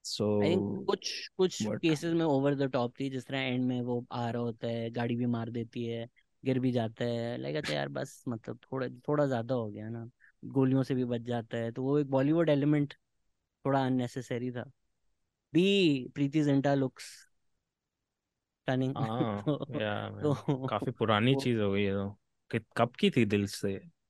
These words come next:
Speaker 2: Right।
Speaker 1: अ,
Speaker 2: But do you think a
Speaker 1: two thousand nineteen,
Speaker 2: दिल से gets
Speaker 1: या।
Speaker 2: made in India today?
Speaker 1: I don't know, man, it, it can, it, it, uh,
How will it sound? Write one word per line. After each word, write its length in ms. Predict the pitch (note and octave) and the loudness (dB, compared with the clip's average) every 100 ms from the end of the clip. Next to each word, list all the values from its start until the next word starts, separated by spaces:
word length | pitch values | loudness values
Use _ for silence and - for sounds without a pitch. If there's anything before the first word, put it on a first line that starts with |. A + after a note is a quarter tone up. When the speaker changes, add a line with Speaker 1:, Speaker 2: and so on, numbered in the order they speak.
| - _ | -20 _
Speaker 2:
Right। 160 | G#2+ G#2+ | -4 -2
Speaker 1:
अ, 240 | - G#2 | -2 -4
Speaker 2:
But 340 | G#2 _ - A#3+ | -6 _ -2 0
do 100 | A3 | 0
you 120 | B3 | 0
think 20 | |
a 140 | B3 | 2
Speaker 1:
two 20 | - | 4
thousand 160 | A#3 | 4
nineteen, 160 | A#3+ A3 | 4 4
Speaker 2:
दिल 140 | F#3 | 2
से 160 | - F#3+ | 2 0
gets 180 | F#3 G3 | 2 2
Speaker 1:
या। 60 | |
Speaker 2:
made 280 | E3+ C#3+ D#3 | 4 4 2
in 120 | D3+ | -2
India 480 | - - _ B2+ A#2+ | -10 -20 _ -6 -6
today? 260 | G2+ G#2 A2+ _ _ _ _ _ _ _ _ _ _ _ _ _ _ _ _ _ _ _ _ _ _ _ _ - | -8 -10 -12 _ _ _ _ _ _ _ _ _ _ _ _ _ _ _ _ _ _ _ _ _ _ _ _ -6
Speaker 1:
I 120 | A3+ | -2
don't 200 | C4 B3 | 0 2
know, 120 | G#3+ | 2
man, 200 | F3+ E3 | 2 2
it, 300 | E3 D3+ - | -2 -6 -8
it 180 | - - | -12 2
can, 220 | G3+ F#3+ A#2+ - _ _ _ _ _ _ _ _ _ D3 | 4 4 2 -2 _ _ _ _ _ _ _ _ _ -8
it, 260 | B2 - B2 | -6 -2 -4
it, 220 | - - | -2 2
uh, 360 | A2+ G#2+ G#2+ | 4 6 4